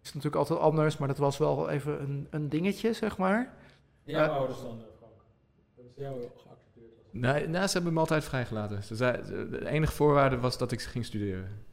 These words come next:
Speaker 3: Maar, maar niet, het onderwerp totaal niet.
Speaker 2: Je
Speaker 3: Of,
Speaker 2: bent nu
Speaker 3: of,
Speaker 2: niet,
Speaker 3: eh,
Speaker 2: eh, je bent wel, eh, je hebt de bevestiging wel gehad, zo'n beetje, van je ouders inmiddels. Ze vinden wel dat je goed bent.
Speaker 3: Ja, ja hoor.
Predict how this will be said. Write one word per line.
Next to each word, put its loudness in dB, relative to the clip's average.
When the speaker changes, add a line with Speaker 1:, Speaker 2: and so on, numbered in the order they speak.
Speaker 3:
Maar, 0
maar 0
niet, -2
het -6
onderwerp -2
totaal -6
niet. -10
Speaker 2:
Je -20
Speaker 3:
Of, -8
Speaker 2:
bent -4
nu -4
Speaker 3:
of, -4
Speaker 2:
niet, -2
Speaker 3:
eh, -2
Speaker 2:
eh, -8
je -8
bent -6
wel, -4
eh, -6
je -20
hebt -4
de 0
bevestiging -4
wel -2
gehad, -10
zo'n -16
beetje, -20
van -20
je -20
ouders -20
inmiddels. -20
Ze -20
vinden -20
wel -20
dat -20
je -20
goed -20
bent. -6
Speaker 3:
Ja, 2
ja 0
hoor. -4